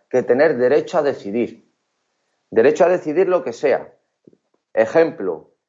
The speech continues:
cuando el descerebrado de Guardiola estaba ayer, el otro día hablando allí, dando el meeting, acusando a España de un Estado autoritario,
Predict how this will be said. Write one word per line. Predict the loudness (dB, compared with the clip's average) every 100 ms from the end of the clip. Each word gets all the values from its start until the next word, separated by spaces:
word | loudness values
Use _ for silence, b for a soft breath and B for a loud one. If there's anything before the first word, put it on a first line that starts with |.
| _ _ -6
cuando | -4 -2 0
el | 0 0
descerebrado | -2 -2 0 2 2 2
de |
Guardiola | 2 2 0 -2 0 -2
estaba | -2 0 2 0
ayer, | -2 -4 -6 -10 _ _ -6
el | -2
otro | 0 2 2
día | 4 4
hablando | 2 0 0
allí, | 0 0
dando | -2 -2
el | -4
meeting, | -4 -6 -6 -8 -8 _ _ _ _
acusando | -4 -2 -2 -4 -4 0 0
a |
España | 0 -2 -2 -2
de |
un | -2
Estado | -6 -2 0
autoritario, | 2 0 0 0 0 0 -4 -4